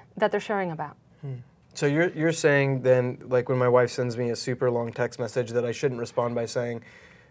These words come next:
Speaker 2: "That was too long, I didn't read it, but I hope everything works out for you, that's great," or, "I'm sorry," whichever one fits. Like, I shouldn't do that anymore?
Speaker 1: You, you definitely
Speaker 2: Okay,
Speaker 1: shouldn't do
Speaker 2: okay.
Speaker 1: that.
Speaker 2: That's good to know.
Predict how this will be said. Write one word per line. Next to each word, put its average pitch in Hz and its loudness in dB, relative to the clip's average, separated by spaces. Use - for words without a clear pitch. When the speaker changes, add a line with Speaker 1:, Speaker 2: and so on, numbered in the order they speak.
Speaker 2:
"That 131 4
was 139 2
too 143 2
long, 127 6
I 104 -2
didn't 123 0
read 120 0
it, 117 0
but 117 -4
I 120 -4
hope 120 2
everything 123 0
works 117 -2
out 117 0
for - -6
you, 117 -4
that's 117 -4
great," 120 -6
or, 123 4
"I'm 123 -4
sorry," 110 -2
whichever 120 -2
one 117 -8
fits. 127 2
Like, 131 2
I 127 4
shouldn't 127 2
do 135 2
that 147 8
anymore? 165 6
Speaker 1:
You, 247 6
you 247 4
definitely 233 8
Speaker 2:
Okay, 185 8
Speaker 1:
shouldn't 185 4
do 180 6
Speaker 2:
okay. - 4
Speaker 1:
that. - 4
Speaker 2:
That's - 0
good 143 6
to 123 -2
know. 120 -2